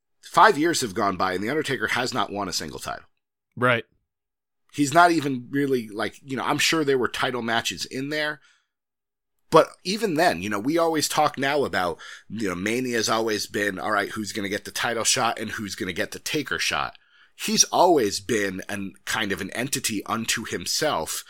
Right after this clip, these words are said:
Speaker 1: in terms of whatever he's doing is important enough that it doesn't require a championship.
Speaker 2: Right.
Speaker 1: Um, you know, he, he comes back for Survivor Series ninety-six. Now he's in the all black. Now he's got that kind of Ministry of Darkness look, or what would become the Ministry of Darkness look.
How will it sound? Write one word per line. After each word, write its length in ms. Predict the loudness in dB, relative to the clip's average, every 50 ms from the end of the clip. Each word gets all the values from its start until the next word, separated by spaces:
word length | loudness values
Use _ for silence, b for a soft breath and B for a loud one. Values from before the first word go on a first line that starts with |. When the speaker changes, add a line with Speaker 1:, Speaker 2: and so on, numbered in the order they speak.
| B B B B B B B
Speaker 1:
in 140 | -4 -2 -2
terms 420 | -2 -2 0 0 -2 -2 -2 -4
of 120 | -4 -2
whatever 340 | -2 0 0 0 0 0 -2
he's 240 | -4 -4 -6 -6 -4
doing 420 | 0 0 2 2 2 0 -2 -4 -2
is 200 | -2 -2 -2 -2
important 500 | -4 -4 -2 -2 -2 -2 -2 -4 -6 -4
enough 300 | -2 -2 -2 -2 -2 -4
that 140 | -4 -4 -4
it 180 | -4 -6 -4
doesn't 340 | -4 -4 -2 -4 -6 -10 -10
require 560 | -12 -12 -8 -4 -2 0 0 0 0 0 0
a 60 | -2
championship. 800 | -2 -2 -2 -4 -4 -6 -8 -12 -6 -4 -4 -4 -6 -8 -18 -20 _ _ _ _ _ _ _
Speaker 2:
Right. 280 | -4 -2 -2 -2 -4 -8 _ _ _ _ _ _ _ _ _ _ _ _ _ _ _ _ _ -8 -8 B B B B -4
Speaker 1:
Um, 460 | -2 0 0 -2 -2 -2 -6 -8 -12 _ _ _ _ _ -20 B B B B B B B
you 120 | -4 -2
know, 180 | -2 -2 -2 -4 -6
he, 240 | -6 -6 -4 -6
he 320 | -6 -6 -6 -6 -6 -6 -2
comes 340 | -2 0 0 0 -2 -4 -2
back 380 | 0 0 2 2 0 0 -2
for 120 | -2 -2 0
Survivor 440 | 0 0 0 0 0 0 0 -2
Series 320 | -2 -2 -2 -2 -2 -2 -2
ninety-six. 560 | -2 -4 -4 -4 -2 -2 0 0 -2 -2 -4
Now 200 | -4 -2 -2 -2
he's 240 | -4 -6 -6 -4 -4
in 140 | -4 -4 -4
the 140 | -4 -4
all 260 | -4 -4 -2 -2 -2 -2
black. 480 | 0 0 0 0 0 0 -2 -4 -4
Now 220 | -4 -2 -2 -2 -4
he's 220 | -6 -8 -10 -6
got 340 | -4 -2 0 0 -2 -4 -4
that 260 | -6 -6 -6 -6 -8
kind 240 | -6 -6 -4 -4 -6
of 100 | -6 -6
Ministry 520 | -6 -6 -6 -4 -4 -4 -2 -2 -2 -2
of 160 | -2 -4 -4
Darkness 480 | -4 -4 -4 -4 -6 -8 -6 -6 -6 -6
look, 340 | -6 -4 -6 -6 -6 -6 -6
or 60 | -4
what 160 | -4 -2 -2
would 120 | -4 -6 -6
become 380 | -8 -8 -6 -4 -4 -4 -6
the 80 | -6 -8
Ministry 440 | -8 -8 -8 -8 -8 -6 -6 -4 -6
of 120 | -4 -4
Darkness 480 | -6 -6 -6 -6 -8 -10 -10 -10 -8 -8
look. 280 | -8 -8 -10 -12 -16